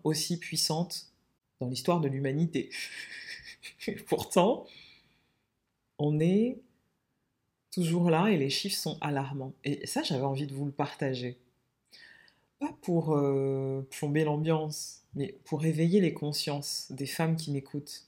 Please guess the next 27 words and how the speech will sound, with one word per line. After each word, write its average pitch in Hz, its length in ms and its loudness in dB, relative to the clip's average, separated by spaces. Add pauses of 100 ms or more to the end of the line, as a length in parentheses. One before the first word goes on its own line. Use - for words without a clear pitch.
(260)
On 143 80 -2
est 139 80 2
plus 233 220 -4
nombreuses 175 480 4
que 160 100 0
les 139 200 2
hommes 175 160 4
à 156 40 2
obtenir 147 500 -2
des 127 100 -8
diplômes 139 580 -2 (880)
à 139 60 0
l'université. 135 840 -4 (100)
On 127 100 -4
est 123 60 -4
plus 185 200 2
nombreuses 180 520 6
aussi 165 680 0
à, 160 400 2
euh, 123 240 -4
s'occuper 143 440 -4
des 135 120 0
ménages, 147 560 0
on 117 100 -4
est 113 40 -8
plus - 180 -4
responsables. 160 960 -2